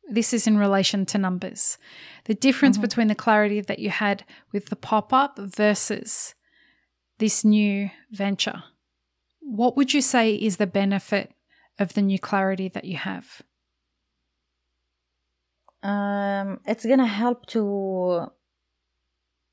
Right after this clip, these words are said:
Speaker 2: like, now,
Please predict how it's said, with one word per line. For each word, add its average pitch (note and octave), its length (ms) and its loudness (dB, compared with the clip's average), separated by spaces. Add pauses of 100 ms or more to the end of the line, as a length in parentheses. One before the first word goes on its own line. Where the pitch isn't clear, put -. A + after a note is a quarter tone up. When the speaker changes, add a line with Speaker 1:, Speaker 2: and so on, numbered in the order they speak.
(680)
Speaker 2:
like, G3+ 340 -2 (580)
now, A3+ 560 2